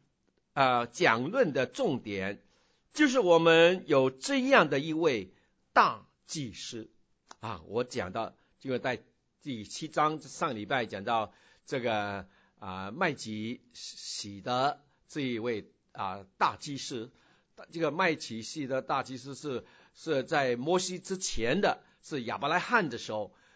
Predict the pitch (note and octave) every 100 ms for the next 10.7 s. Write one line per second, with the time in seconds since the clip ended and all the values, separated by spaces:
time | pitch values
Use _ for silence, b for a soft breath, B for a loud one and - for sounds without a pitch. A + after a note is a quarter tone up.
0 | b F#3+ F3 D#3 C#3 E3 F3+ F3 D3+ E3+
1 | C#3 D#3+ C#3+ D#3+ - F#3+ F#3 F3 D#3 B3+
2 | A#3+ G#3+ B2+ G#2 A#2 C#3 A#2 A2 G2+ F#2
3 | - - _ G2+ F#2+ C3+ B2 B2+ F#2+ E2+
4 | - A2 - A2 G#2 b b b - D3+
5 | B2+ A#2 D#3 F3+ D3 G#2 - - _ _
6 | A2+ G#2 G2+ C3+ F3+ D3 - F3 F3 F3+
7 | - _ _ - - - G2+ F#2 A2 A2
8 | C#3 - _ - C3+ D3 A#2 F#2 A2+ A2+
9 | G2+ b b b G2 F#2 F#2 F#2 E2 b
10 | b G2+ F#2 F2+ G2 G#2 A2+